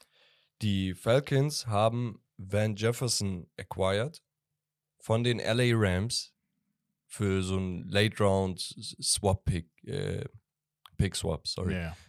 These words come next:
Speaker 1: So, da, einfach um zu sagen, ey, ganz ehrlich, wir können ihn von der Payroll abgeben quasi. Die Falcons könnten auf jeden Fall einen Receiver gebrauchen. Warum brauchen die Rams keinen? Weißt du noch?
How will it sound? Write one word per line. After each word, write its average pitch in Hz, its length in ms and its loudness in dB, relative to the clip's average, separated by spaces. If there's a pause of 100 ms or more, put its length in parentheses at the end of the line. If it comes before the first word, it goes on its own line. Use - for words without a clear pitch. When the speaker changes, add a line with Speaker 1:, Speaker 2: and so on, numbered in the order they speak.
(120)
Speaker 1:
So, 101 260 0
da, - 320 -2
einfach 101 420 -4
um 95 160 -2
zu 98 120 -6
sagen, 98 280 0
ey, 139 300 2 (380)
ganz 98 180 -6
ehrlich, 117 500 0 (320)
wir 92 160 -8
können 104 200 2
ihn 101 200 0
von 101 200 -4
der 92 80 0
Payroll 113 640 0 (520)
abgeben 98 480 -2
quasi. 92 480 -2
Die 98 100 -6
Falcons 107 460 0
könnten 101 240 -2
auf 95 200 -2
jeden 95 140 -2
Fall 92 180 0
einen 87 160 -4
Receiver 90 460 -4
gebrauchen. 110 600 0 (520)
Warum 101 260 2
brauchen 104 300 4
die 104 100 0
Rams 107 340 2
keinen? 131 340 0 (1800)
Weißt 90 180 -2
du 101 40 0
noch? 127 220 2